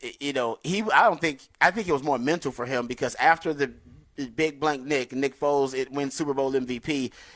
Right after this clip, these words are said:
the year, the best year he ever had, actually, <laughs> and he was on the track to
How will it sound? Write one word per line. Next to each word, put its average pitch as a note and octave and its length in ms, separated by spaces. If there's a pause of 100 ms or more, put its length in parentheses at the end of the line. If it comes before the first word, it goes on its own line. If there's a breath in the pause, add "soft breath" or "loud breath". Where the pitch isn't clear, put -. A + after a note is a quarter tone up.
(160 loud breath)
the C#3 120
year, E3 280 (180)
the - 80
best E3+ 340
year F3 120
he F3+ 160
ever C#3+ 180
had, C#3+ 320
actually, C3 400
<laughs> F#3 80
and E3+ 80
he F3 140
was C#3+ 140
on D#3 280
the C#3 100
track E3 400
to C3 280